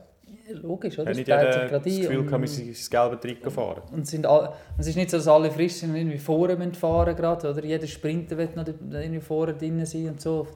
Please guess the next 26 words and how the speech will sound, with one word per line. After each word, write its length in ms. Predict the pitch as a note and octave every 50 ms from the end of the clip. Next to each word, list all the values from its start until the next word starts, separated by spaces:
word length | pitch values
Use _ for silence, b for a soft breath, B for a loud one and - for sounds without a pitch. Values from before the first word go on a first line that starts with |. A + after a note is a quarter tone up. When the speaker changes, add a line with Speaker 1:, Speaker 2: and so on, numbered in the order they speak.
| - - -
Speaker 1:
dem 100 | C#3+ C3+
her 280 | C3+ C3+ C3 C3+ C3+ C#3
ist 160 | C#3+ C#3+ -
es, 320 | D3 C#3 - - - - B B B B B B B B B B B -
ist 160 | C#3+ C#3 C#3+
es 120 | C#3 -
gut. 240 | - F#3+ G#3+ A#3 F3
Auch 80 | C#3 C#3
die 120 | C#3+ C#3
zweite, 500 | C#3+ - D#3+ F3+ G#3+ G3+ D#3 - - D#3+
oder? 380 | D#3+ F3+ F3 F3 E3+ E3+ E3+ E3
Äh, 80 | E3
Cesenatico 720 | E3 E3+ D#3+ D#3 D#3+ D#3 D#3+ E3 F3 E3+ - D#3+ - E3 D#3+
auf 120 | D#3 - -
Bologna, 720 | D3+ D3+ D#3 D#3+ E3 F3+ F3 E3+ E3+ E3+ E3 - A#2 D#3
auch 40 | E3
Speaker 2:
Gibt 140 | E3 F3+ E3+
Speaker 1:
wieder 100 | - D#3+
Speaker 2:
etwas 180 | D#3+ F3 E3+
für 60 | F3 E3+
Speaker 1:
hügelig. 160 | E3 E3+ E3+ D#3+
Speaker 2:
Puncher. 400 | A2 A#2+ C3 B2 - - C#3 C#3 - - -
Speaker 1:
Ja, 400 | E3+ A3+ B3 G3+ - - - _ B B B B B _
für 100 | - C#3
die 60 | C#3+
Punchers. 1000 | - - D3 C#3+ C#3+ C#3+ - - D#3+ D3 D#3 D3 C#3 C#3 - - - - -